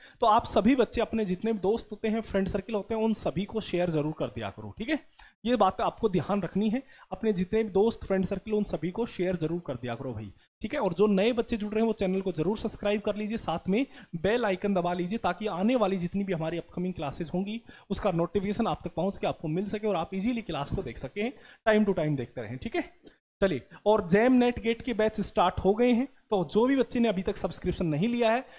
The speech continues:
तो क्वांटा केमिस्ट्री क्लासेज, ए, चैनल पे आप प्ले स्टोर से डाउनलोड कर लीजिए क्वांटा केमिस्ट्री क्लासेज, और आपको जाकर के वहाँ पे परचेज कर लीजिए।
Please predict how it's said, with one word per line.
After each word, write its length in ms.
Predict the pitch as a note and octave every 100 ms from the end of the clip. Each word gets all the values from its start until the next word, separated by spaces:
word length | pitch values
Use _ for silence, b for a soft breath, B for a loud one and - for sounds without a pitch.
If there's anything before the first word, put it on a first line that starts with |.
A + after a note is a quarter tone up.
| B
तो 60 | G#3
क्वांटा 380 | - G#3+ G#3+ B3
केमिस्ट्री 380 | A#3 G3 F#3+ A3
क्लासेज, 480 | G3+ F3 E3+ A3 G#3+ _ b _
ए, 160 | F#3+ F3
चैनल 320 | - G#3 G3+ G#3+
पे 140 | G#3
आप 200 | F#3+ F3+ -
प्ले 160 | G3+
स्टोर 240 | G3 G#3+ F#3
से 100 | F3+
डाउनलोड 420 | D#3+ E3+ G#3 A#3
कर 160 | A#3 G#3+
लीजिए 220 | A3 A3
क्वांटा 340 | - G3 F#3 G3+
केमिस्ट्री 360 | G3 F#3 G#3+
क्लासेज, 400 | G3 F3+ - A3+ - B B
और 200 | G3+ A3+
आपको 420 | A3 E3+ - G#3
जाकर 300 | F3+ D3+ F#3+
के 120 | F#3 F#3+
वहाँ 220 | D3 E3
पे 120 | G#3
परचेज 380 | G#3 D#3 F3 F3
कर 160 | - F#3+
लीजिए। 300 | G#3 A3